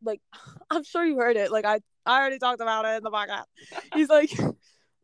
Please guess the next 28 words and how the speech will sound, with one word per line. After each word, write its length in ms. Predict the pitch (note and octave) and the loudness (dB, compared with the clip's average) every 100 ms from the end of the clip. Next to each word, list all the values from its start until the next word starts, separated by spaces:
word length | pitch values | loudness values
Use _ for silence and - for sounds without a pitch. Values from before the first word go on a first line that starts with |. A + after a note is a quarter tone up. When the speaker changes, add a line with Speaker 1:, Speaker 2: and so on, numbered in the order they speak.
| _ | _
Speaker 1:
"Uh, 340 | A#3 A#3 A#3 A#3 | 0 2 2 -2
yeah, 200 | G#3+ A#3+ | 0 2
I 160 | G3 A#3 | 2 2
didn't 240 | E4 F#4 | -2 -4
listen 260 | A3+ A#3+ A3 | -4 -4 -6
to 80 | G3+ | -6
that." 400 | F#3+ F#3 F#3 - _ _ _ _ _ _ | -4 -4 -6 -10 _ _ _ _ _ _
And 100 | A#3 | -6
I'm 140 | A#3+ B3+ | -6 -2
like, 320 | B3+ B3 - _ _ _ _ _ _ _ _ - | -4 -4 -10 _ _ _ _ _ _ _ _ -6
"Okay, 220 | C4+ C4+ | -2 -2
you're, 320 | A3 A3 A#3+ | -4 -2 0
like, 180 | D4 G4 | 0 -2
in 60 | A4+ | -4
my 120 | A4+ G4 | -4 -6
top 300 | - B3+ B3 | -4 -2 -2
ten 280 | - A3 A3+ | -4 -6 -4
most 240 | A3 A3 - | -6 -8 -4
favorite 320 | A3 G#3+ G3+ | -2 -2 -4
people 480 | - G3+ - F3+ F3+ | -6 -4 0 0 0
and 160 | G3+ | 0
you 60 | G#3 | 2
don't 180 | A3 A#3 | 2 4
even 180 | A3+ G3 | 2 2
listen 260 | G3+ A#3 | 0 -2
to 100 | A#3 | -4
my 120 | G#3+ G3 | -2 0
podcast?" 800 | F#3 F#3 - A3 A3 A#3+ - | 0 0 0 -2 -2 -4 -8